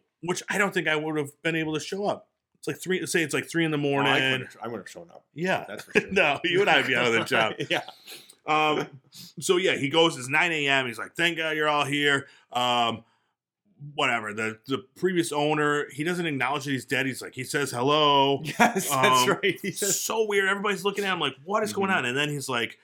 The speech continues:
Speaker 2: Hmm.
Speaker 1: "All you remote people at the meeting,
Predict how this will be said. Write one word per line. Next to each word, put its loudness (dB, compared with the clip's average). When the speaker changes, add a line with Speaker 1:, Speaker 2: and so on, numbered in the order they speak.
Speaker 2:
Hmm. -14
Speaker 1:
"All 2
you 6
remote 4
people 0
at -8
the -6
meeting, 0